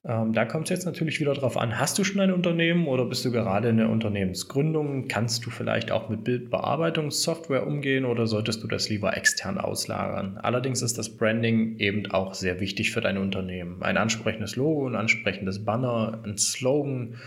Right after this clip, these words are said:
eine bestimmte Farbkomposition, all das gehören auch zu deinem Branding.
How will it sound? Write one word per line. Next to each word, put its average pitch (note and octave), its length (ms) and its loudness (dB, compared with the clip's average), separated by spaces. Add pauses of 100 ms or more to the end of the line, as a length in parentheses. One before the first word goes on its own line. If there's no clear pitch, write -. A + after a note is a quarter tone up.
(360)
eine A#2 80 0
bestimmte B2+ 360 0
Farbkomposition, A2+ 1300 -2 (500)
all G#2+ 140 4
das A2 260 2
gehören A2 300 0
auch A2 320 0
zu - 160 -8
deinem F#2 260 -2
Branding. A2 800 0